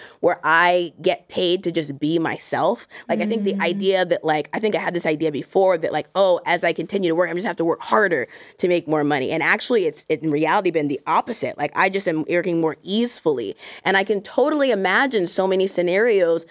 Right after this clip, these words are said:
Speaker 1: later on in my career where I'm just getting paid large amounts to just easefully be myself. And so I think that that kind of, like, struggles, though,
Speaker 2: Mm.
Speaker 1: with my thoughts around so much, like, I've gotta, like, diversify my portfolio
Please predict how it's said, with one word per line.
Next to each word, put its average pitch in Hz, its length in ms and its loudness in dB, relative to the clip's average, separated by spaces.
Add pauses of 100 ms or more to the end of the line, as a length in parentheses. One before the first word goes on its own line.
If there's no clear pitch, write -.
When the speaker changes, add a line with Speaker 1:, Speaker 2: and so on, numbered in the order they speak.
(200)
Speaker 1:
later 202 400 2
on 208 180 2
in 214 120 2
my 165 160 2
career 156 320 0
where 143 160 2
I'm 165 120 2
just 196 160 -4
getting 196 240 0
paid 208 360 0
large 170 420 2
amounts 175 380 -2
to 165 60 -8
just 165 240 -8
easefully 202 560 -2
be 170 160 0
myself. - 720 -6 (400)
And 196 160 0
so 202 180 2
I 180 120 2
think 311 340 -2
that 180 180 0
that 196 280 2
kind 220 200 2
of, 170 100 2
like, 151 160 0
struggles, 190 720 0
though, 262 380 2
Speaker 2:
Mm. 233 280 -2
Speaker 1:
with 202 200 -2
my 175 520 2
thoughts - 500 0
around 170 600 0
so 196 380 0
much, 180 400 -2
like, 156 380 0 (280)
I've 185 200 2
gotta, 170 340 2
like, 156 200 -2
diversify 170 880 0
my 156 180 0
portfolio 160 920 2